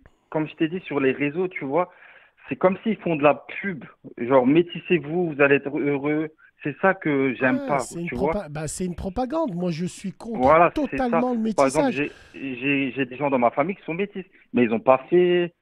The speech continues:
Speaker 2: Tu as des
Speaker 1: tu
Speaker 2: gens
Speaker 1: vois,
Speaker 2: dans ta
Speaker 1: ils sont
Speaker 2: famille, ils sont métis ?
Speaker 1: qui, enfin, pas métis. Ils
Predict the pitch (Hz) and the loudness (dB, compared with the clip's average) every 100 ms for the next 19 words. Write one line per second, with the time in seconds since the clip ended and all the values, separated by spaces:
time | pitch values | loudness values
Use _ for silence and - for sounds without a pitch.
0 | - - 226 240 214 247 170 269 247 262 | -16 -6 -2 -2 0 4 4 4 0 -2
1 | 277 285 277 269 277 330 320 - _ - | 0 -2 -2 -6 -4 -6 -8 -12 _ -20
2 | 294 - _ _ _ - 139 156 123 - | -14 -14 _ _ _ 0 4 4 4 4
3 | 151 160 - 135 - _ _ _ - | 2 2 -10 -16 -16 _ _ _ -18